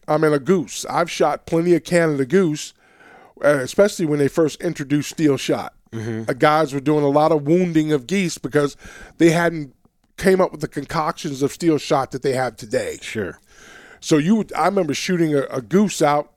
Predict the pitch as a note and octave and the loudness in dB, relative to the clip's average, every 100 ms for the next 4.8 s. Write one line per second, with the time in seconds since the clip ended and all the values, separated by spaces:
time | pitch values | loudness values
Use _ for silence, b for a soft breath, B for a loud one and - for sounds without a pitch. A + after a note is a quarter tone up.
0 | _ D3 C3+ A#2+ - - D#3+ E3 E3 D3 | _ -2 -2 -2 -8 -4 0 2 0 0
1 | E3 D3 D3+ D#3+ D#3+ C#3 E3 G3+ F#3+ B2+ | 0 2 2 2 0 -2 0 2 2 0
2 | B2+ - b b b b b b b C#3+ | -4 -10 b b b b b b b -2
3 | D3 C3 B2 A#2+ F#3+ D3 E3 G#3 F3+ - | 0 -2 2 4 4 4 2 0 -4 -12
4 | - _ _ D3+ D3 D3 D3+ B2+ | -20 _ _ -4 0 0 0 -2